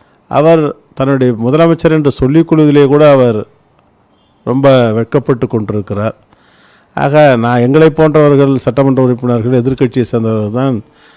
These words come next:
முதலமைச்சர் பன்னீர்செல்வம் என்று சொல்லுகிறோம். அதிமுகவை சேர்ந்தவர்கள் யாரும் அப்படி சொல்வதே இல்லை. அது சட்டமன்றத்திலே நாங்க பார்த்திருக்கிறோம்.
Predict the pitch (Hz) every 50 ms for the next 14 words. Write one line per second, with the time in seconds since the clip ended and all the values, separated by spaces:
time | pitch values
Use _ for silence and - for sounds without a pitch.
0 | _ _ _ 127 120 143 151 151 147 135 - 139 123 - 131 123 127 120 107 -
1 | 107 113 113 113 107 120 113 - - 110 110 104 98 90 98 98 - _ _ _
2 | _ _ _ _ - 101 101 131 135 - 160 156 156 151 139 151 139 131 113 -
3 | 131 123 123 123 110 104 104 107 113 120 127 120 104 104 101 - - 110 110 117
4 | 120 117 117 120 110 101 98 98 - - _ _ _ _ _ _ _ _ _ _
5 | _ _ _ _ _ - 110 110 - 117 110 139 143 147 143 135 135 117 - 131
6 | 143 135 131 127 113 101 - 117 117 113 - - 104 98 101 98 101 -